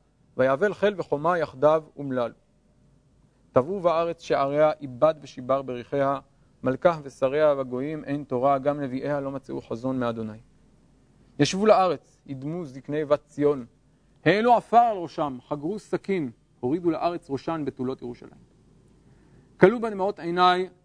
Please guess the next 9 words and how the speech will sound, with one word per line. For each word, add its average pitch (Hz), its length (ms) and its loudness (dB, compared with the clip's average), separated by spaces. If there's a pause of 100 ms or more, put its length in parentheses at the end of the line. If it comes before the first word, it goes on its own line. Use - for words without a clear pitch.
(260)
חומרמרו 151 560 -2
מעי, 151 400 -2
נשפך - 460 -4
לארץ 151 420 -4
כבדי, 127 420 0
על 131 120 -4
שבר 147 340 -2
בת 139 240 -2
עמי, 139 360 -2